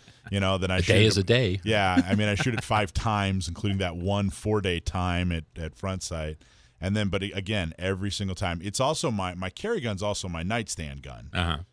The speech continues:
Speaker 2: So, you know, so I, I pull it out every single day, check the magazine, you know, check to see if the,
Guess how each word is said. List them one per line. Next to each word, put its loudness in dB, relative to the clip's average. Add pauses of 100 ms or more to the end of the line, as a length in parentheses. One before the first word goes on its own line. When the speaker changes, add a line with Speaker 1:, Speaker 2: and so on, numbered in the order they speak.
(140)
Speaker 2:
So, -4 (240)
you -8
know, -10 (160)
so -4
I, -4
I -6 (140)
pull 0
it 0
out 0
every -4
single -6
day, -4 (220)
check -8
the -10
magazine, -6 (100)
you -12
know, -8 (140)
check -10
to -16
see -8
if -12
the, -12